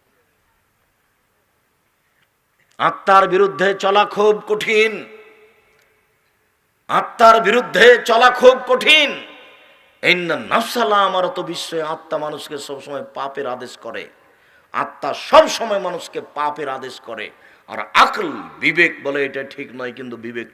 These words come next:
টিকতে পারে না। সাথে ভাবি আছে, বউ আছে, বান্ধবী আছে, মোবাইল ল্যাংটা মেয়ে আছে, তো এতগুলির সামনে বিবেক টিকবে কি করে?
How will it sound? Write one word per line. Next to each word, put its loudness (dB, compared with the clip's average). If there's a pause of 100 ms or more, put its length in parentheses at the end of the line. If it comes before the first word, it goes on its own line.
টিকতে -14
পারে -14
না। -20 (2000)
সাথে -10
ভাবি -8
আছে, -12 (840)
বউ -4
আছে, -10 (680)
বান্ধবী -4
আছে, -12 (800)
মোবাইল 2
ল্যাংটা -6
মেয়ে -8
আছে, -14 (560)
তো -8
এতগুলির -4
সামনে -10
বিবেক -8
টিকবে -12
কি -20
করে? -18